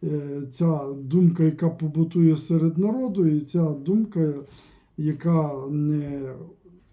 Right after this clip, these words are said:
скажімо так, не присутня в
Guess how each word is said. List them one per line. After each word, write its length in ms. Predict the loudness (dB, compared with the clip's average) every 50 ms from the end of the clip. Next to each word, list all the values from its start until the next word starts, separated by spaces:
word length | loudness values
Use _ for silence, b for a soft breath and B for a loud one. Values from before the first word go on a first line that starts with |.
| _ _ _ _ _ _ _ _ _ _ _ -20 -20 -20 -18
скажімо 400 | -6 0 0 2 6 6 6 6 6
так, 180 | 4 2 4
не 120 | 6 6 6
присутня 680 | 6 4 2 4 4 4 2 2 4 4 6 6 6
в 580 | 4 0 -4 -8 -8 -4 0 4 4 4 4 2